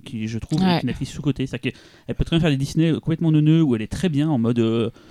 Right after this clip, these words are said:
Speaker 1: super sympa, machin et tout, je suis heureuse, et des trucs super déprimants, comme les Paul Thomas Anderson et tout, où,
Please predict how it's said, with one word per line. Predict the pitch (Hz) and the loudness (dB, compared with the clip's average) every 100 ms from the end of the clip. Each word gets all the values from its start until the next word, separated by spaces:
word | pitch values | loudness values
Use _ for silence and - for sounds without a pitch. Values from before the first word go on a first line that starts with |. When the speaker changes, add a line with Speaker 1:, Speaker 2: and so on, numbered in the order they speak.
| - - | -20 -16
Speaker 1:
super | - 131 131 | -8 -4 -2
sympa, | 127 113 135 135 | -2 0 0 2
machin | 123 123 | 0 0
et | 123 | 0
tout, | 139 | 0
je | |
suis | - | 0
heureuse, | 120 135 180 | 2 2 0
et | 127 | -2
des | |
trucs | 120 143 | -2 -4
super | - 165 | -2 -2
déprimants, | 151 - 147 | -2 0 0
comme | 156 117 | 2 0
les | 113 | -2
Paul | 123 | -2
Thomas | 135 123 120 | 0 -2 0
Anderson | 117 113 123 | -2 -2 -2
et | 113 | -2
tout, | - | -2
où, | 165 147 117 | -2 0 -2